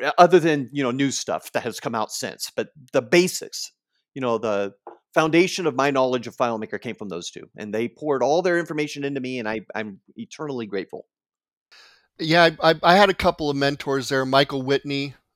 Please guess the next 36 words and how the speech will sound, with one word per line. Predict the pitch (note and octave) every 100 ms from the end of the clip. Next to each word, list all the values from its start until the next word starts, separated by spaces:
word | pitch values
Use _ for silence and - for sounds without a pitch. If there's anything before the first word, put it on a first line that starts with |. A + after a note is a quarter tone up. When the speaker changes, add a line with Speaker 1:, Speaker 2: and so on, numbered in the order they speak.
| A#2+
Speaker 2:
um, | A#2 A#2 A2 G#2 _ _ _ _ _ _
he | - D#3
was, | D3
he | - E3
was | D#3 C#3+
a |
great | B2+ C#3 C#3+
guy. | C#3 C3 C3 C3+
Um, | C3 A#2+ A#2 A#2 A2+ _ _ - _ _
kind | - C#3 C#3+
of, | A#2+ C3
uh, | B2+ A#2+ A2
took | - D3
a | C#3
dark | A#2+ B2+ -
path, | - B2 B2 -
but, | B2+ A#2 -
uh, | A#2 A2
we | A2
won't | B2 B2+
talk | B2 B2 A#2+
about | A#2
that. | A2+ A#2
I |
learned | B2+ C#3+ C#3 C3+
a | B2+
tremendous | - C3 C3+ C3 -
amount | B2+ B2 A#2+ G#2+
s-, | - B2+ A#2
sitting | - C3+ B2
across | G#2+ B2 B2
from | B2 A2+
him. |
He | A#2
was | A#2+
a | A2